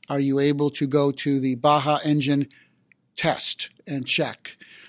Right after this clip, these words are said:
You will not only need your tech inspection sheets with you because Briggs and Stratton will have to sign it,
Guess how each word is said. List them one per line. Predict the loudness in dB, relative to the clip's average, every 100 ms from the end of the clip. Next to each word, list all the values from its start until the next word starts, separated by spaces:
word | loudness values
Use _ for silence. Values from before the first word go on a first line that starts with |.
| _
You | -4 2 4
will | 6
not | 4 4 0
only | 2 2 2
need | 0 0 -2
your | 0 0 0 -6 _ -2
tech | -2 0
inspection | -4 -2 -2 0 0 0 -2 -6
sheets | -6 -4 -2 -4 -6 -8 -8
with | -8 2 4 4
you | 2 2 2 -6 -20 -4
because | -2 -2 -2
Briggs | 0 0
and | 0
Stratton | -4 -4 -2
will | -4
have | -6 -8
to | -4
sign | 2 4 4
it, | 2